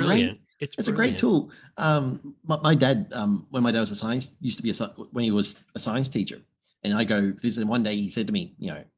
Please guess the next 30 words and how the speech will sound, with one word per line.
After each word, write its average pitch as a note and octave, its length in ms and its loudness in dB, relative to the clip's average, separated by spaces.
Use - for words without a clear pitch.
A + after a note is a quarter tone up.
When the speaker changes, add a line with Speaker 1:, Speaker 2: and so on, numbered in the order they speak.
Speaker 2:
in A#2+ 120 -2
his, F#2+ 180 0
um, E2+ 180 -6
lab G2+ 320 -2
at - 140 -10
Speaker 1:
I A2+ 60 -4
Speaker 2:
the - 60 -
Speaker 1:
think A#2+ 180 -2
I A#2 100 0
Speaker 2:
Swedes A2+ 140 0
Speaker 1:
called G#2+ 160 0
Speaker 2:
lab. - 80 -6
Speaker 1:
that G#2 280 -4
a G2 200 -6
large, G2 760 -6
um, F2+ 400 -14
at, G2 320 -4
or A2 140 -4
no, G2 180 -4
a G#2+ 60 -6
large G#2+ 380 -2
s-, - 220 -2
saw G2 800 -2
with G#2 240 -10
a F#2 380 -10
Speaker 2:
Yes, G2 220 0
you A#2+ 100 4
Speaker 1:
violin - 0 -
Speaker 2:
did. G2+ 260 4
Speaker 1:
bow. F2+ 340 -8